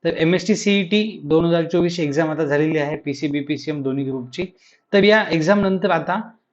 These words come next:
नेमकी याची आन्सर की आता आलेली आहे. तर आपण दिलेल्या प्रश्नाची उत्तर अचूक काय आहेत, आपण काय उत्तर मार्क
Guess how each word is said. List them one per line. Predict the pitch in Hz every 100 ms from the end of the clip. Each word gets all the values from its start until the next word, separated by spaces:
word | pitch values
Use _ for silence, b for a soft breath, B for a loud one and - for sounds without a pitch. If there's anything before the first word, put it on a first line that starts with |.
| _
नेमकी | 170 180 190 226
याची | 214 220 220
आन्सर | 165 175 196
की | 196 208
आता | 190 180
आलेली | 160 156
आहे. | 131 123
तर | 127
आपण | 139 147 190 185
दिलेल्या | 190 196
प्रश्नाची | 170 175 185 190 170 196 202 165
उत्तर | 170 170 196
अचूक | 190 165 156 208 208
काय | 196 185
आहेत, | 170 165 185 180 -
आपण | 147 147 180 180
काय | 185 185 175
उत्तर | 165 160 - 180 170 151
मार्क | 156 160 151